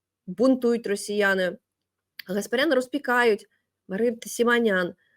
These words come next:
З одного боку, і Кія Саянчика вже поховала, а з іншого і сама готується до землі. Не те, щоб я намагалася подарувати вам якусь зайву надію і сподівання,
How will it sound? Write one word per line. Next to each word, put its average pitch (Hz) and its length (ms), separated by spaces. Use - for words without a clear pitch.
З 202 60
одного 262 240
боку, 247 320
і 214 100
Кія 220 220
Саянчика 320 460
вже 277 120
поховала, 254 560
а - 100
з 254 120
іншого 262 320
і 247 120
сама 262 520
готується 190 520
до 190 140
землі. 220 460
Не 370 80
те, 466 100
щоб 381 140
я 370 180
намагалася 277 600
подарувати 262 440
вам 262 160
якусь 240 420
зайву 202 400
надію 196 400
і 180 40
сподівання, 269 760